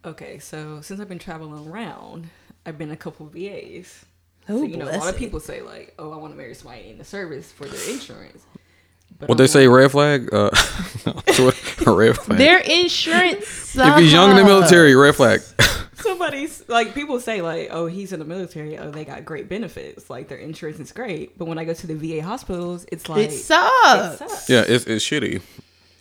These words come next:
Speaker 3: And yeah, I've been dealing with, you know, I, I work at the bank and, yeah, it, yeah.
Speaker 1: Like, you can't even get in for months.
Speaker 3: Yeah.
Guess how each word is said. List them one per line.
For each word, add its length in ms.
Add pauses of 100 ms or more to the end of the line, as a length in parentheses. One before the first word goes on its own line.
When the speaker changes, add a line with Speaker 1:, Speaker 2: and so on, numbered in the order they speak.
Speaker 3:
And 120
yeah, 280
I've 120
been 80
dealing 340
with, 80
you 80
know, 360
I, 40
I 40
work 120
at 60
the 40
bank 320
and, 360 (1160)
yeah, 360
it, 260 (440)
yeah. 180 (520)
Speaker 1:
Like, 140
you 80
can't 220
even 180
get 140
in 160
for 140
months. 580 (600)
Speaker 3:
Yeah. 120